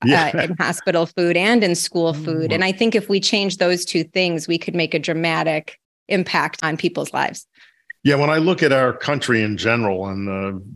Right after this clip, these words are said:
Speaker 2: nutritional mess we're in, uh, the one thing that I would pick is to get people to stop drinking sweetened liquids.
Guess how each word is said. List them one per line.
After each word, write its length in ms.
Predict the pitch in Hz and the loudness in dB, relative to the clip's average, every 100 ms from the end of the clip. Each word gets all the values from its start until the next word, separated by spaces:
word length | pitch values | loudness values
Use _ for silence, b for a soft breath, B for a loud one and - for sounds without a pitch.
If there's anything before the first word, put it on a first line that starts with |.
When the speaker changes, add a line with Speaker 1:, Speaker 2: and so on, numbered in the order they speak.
| - | -4
Speaker 2:
nutritional 560 | 101 - 120 - 107 | -4 0 -2 0 -2
mess 360 | 101 104 110 - | -2 0 0 -2
we're 220 | 104 95 | -4 -6
in, 280 | 92 92 90 - B B 123 | -6 -10 -12 -16 B B 0
uh, 260 | 113 113 | 2 2
the 100 | 107 | 0
one 280 | 117 123 139 | 0 2 0
thing 300 | 131 143 131 | 0 -2 0
that 140 | 113 104 | 0 0
I 180 | 110 | -2
would 340 | 110 104 87 123 - | 0 -2 -4 -16 -4
pick 320 | 110 101 - - | -2 -2 -4 -10
is 440 | 113 101 98 - - | -4 -2 -2 -6 -4
to 180 | 110 | -4
get 240 | 104 113 - | -2 -2 -2
people 200 | 110 101 | -6 -6
to 60 | 87 | -8
stop 360 | - 101 98 | -4 -6 -6
drinking 440 | - 98 - 95 87 | -8 -10 -8 -10 -6
sweetened 520 | - 110 107 92 85 | -4 -4 -4 -8 -10
liquids. 600 | 95 - 85 - - | -12 -12 -14 -10 -10